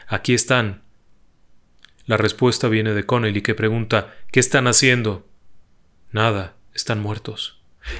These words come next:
Los agentes federales corren y se meten a la casa, heroica y valentemente. En el interior, en la habitación del frente, arriba, están los cuerpos de Ma Barker y Fred Barker,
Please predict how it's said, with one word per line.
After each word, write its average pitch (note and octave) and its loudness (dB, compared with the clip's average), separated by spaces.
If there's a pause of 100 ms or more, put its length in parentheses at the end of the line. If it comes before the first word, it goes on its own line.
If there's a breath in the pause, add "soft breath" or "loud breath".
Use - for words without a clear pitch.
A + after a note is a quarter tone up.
Los - 6
agentes B2 2
federales A2+ 4
corren D3 6
y A2 2
se A#2 4
meten B2 0
a A2+ 2
la G#2+ 2
casa, C3+ 2 (220 loud breath)
heroica C3+ 6
y A2 8
valentemente. G#2+ 0 (1700 loud breath)
En A2+ 0
el A2+ 4
interior, A#2 0 (480)
en A2 -2
la A#2 2
habitación A2 0
del D3 0
frente, A2 -6 (680)
arriba, B2+ -6 (840)
están D3 0
los C#3 -2
cuerpos C3 -2
de B2 -2
Ma A#2 -2
Barker A2 -4
y B2 -6
Fred A2 -2
Barker, - -6